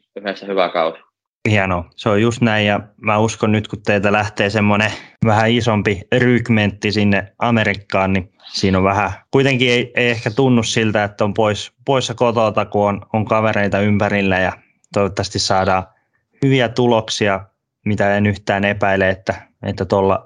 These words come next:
Speaker 2: tolla ryhmällä saatte aikaa ja voidaan Jenkeille näyttää vihdoin, että, että kyllä täältä Pohjolastakin lähtee.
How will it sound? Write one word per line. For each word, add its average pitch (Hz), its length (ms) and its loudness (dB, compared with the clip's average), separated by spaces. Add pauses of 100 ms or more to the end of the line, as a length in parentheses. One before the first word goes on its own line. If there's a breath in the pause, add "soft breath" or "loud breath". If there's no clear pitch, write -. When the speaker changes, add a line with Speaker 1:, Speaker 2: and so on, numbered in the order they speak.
Speaker 2:
tolla 107 260 2
ryhmällä 95 420 0
saatte 95 380 -2
aikaa 90 480 0
ja 87 140 0 (200)
voidaan 90 260 0
Jenkeille 92 460 0
näyttää 82 460 -2
vihdoin, 82 400 0
että, 82 260 -4 (240)
että - 160 -6
kyllä 90 300 0
täältä 98 280 0 (200)
Pohjolastakin 95 760 0
lähtee. 87 400 -4